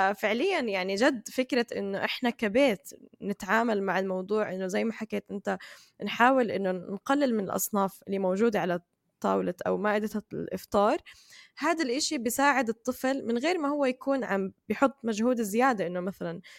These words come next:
يمنع حاله، يعني فهو بيساعد الأم وبيساعد الطفل، لأنه الأم كتير بتتغلب مع الطفل برمضان بفكرة إنه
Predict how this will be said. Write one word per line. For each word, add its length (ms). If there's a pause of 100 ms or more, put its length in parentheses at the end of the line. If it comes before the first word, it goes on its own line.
(120)
يمنع 260
حاله، 340
يعني 200
فهو 240
بيساعد 460
الأم 420
وبيساعد 460
الطفل، 400
لأنه 220
الأم 260
كتير 240
بتتغلب 580
مع 160
الطفل 460 (340)
برمضان 640
بفكرة 520
إنه 360